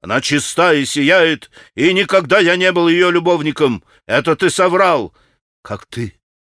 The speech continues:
смеешь? Как смеешь ты меня пред ним защищать?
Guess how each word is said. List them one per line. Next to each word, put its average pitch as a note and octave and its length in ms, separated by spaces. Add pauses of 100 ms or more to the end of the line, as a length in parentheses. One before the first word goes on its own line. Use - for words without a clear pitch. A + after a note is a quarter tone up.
смеешь? A2+ 840 (840)
Как A#2 240
смеешь C#3+ 840
ты C#3 160
меня B2+ 320
пред A#2 300
ним C#3 260 (420)
защищать? - 1120